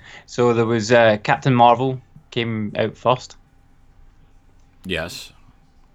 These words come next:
Speaker 1: And I thought this was a very good trailer, to be honest.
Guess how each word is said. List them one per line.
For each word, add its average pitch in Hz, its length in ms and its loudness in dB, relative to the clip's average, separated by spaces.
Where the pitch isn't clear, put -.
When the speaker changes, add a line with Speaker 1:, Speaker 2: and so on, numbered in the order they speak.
Speaker 1:
And 123 300 2
I 175 100 4
thought 147 140 0
this 120 120 -2
was 110 100 -8
a 110 80 0
very 120 360 -2
good 110 200 -10
trailer, 104 300 -6
to 101 100 -18
be 101 100 -8
honest. 101 360 -8